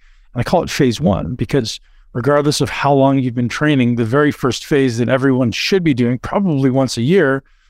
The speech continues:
is the equivalent of what I used to call a primer program, right? But pr-, this phase one is a little more, well, significantly more extensive than a primer program. A primer program would be a six-week program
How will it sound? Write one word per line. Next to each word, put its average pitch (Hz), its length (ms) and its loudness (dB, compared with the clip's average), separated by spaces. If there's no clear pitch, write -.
is 139 200 -2
the 175 120 0
equivalent 190 360 0
of 139 100 -2
what 143 120 2
I 135 40 4
used 131 200 2
to 143 80 0
call 120 160 2
a - 40 0
primer 131 500 0
program, 120 500 0
right? 131 200 0
But - 140 -4
pr-, - 120 -2
this 151 280 -2
phase 165 220 0
one 151 200 2
is 127 100 -2
a 123 60 -4
little 131 200 0
more, 127 360 0
well, 127 100 -4
significantly 139 440 0
more 120 160 0
extensive 123 520 -2
than 117 280 0
a 208 40 -8
primer 123 320 0
program. 117 360 -2
A - 20 -6
primer 147 280 0
program 123 380 2
would 117 120 -2
be 123 80 2
a 110 60 2
six-week - 420 -4
program 123 540 0